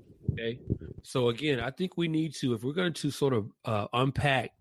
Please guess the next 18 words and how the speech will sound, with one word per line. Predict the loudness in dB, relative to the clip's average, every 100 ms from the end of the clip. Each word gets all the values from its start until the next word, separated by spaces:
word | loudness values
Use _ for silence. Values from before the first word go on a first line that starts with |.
| _ _ _ _
this | -4 -4
Barna | -2 0 2 0
study, | -2 -2 0 0 -4
I |
think | -4 -4
it's | -2
important | -4 -2 2 2 2
for | -4 -6
us | -6 -4
to | -4
look | 0 2 2
at | 0
what | 0
the | -2
gospel | 0 2 2 0 -6
says | -2 0 0
about | -2 0 2 2 0 _ _ _ _ _ _ _ _
these, | -4 2 2 0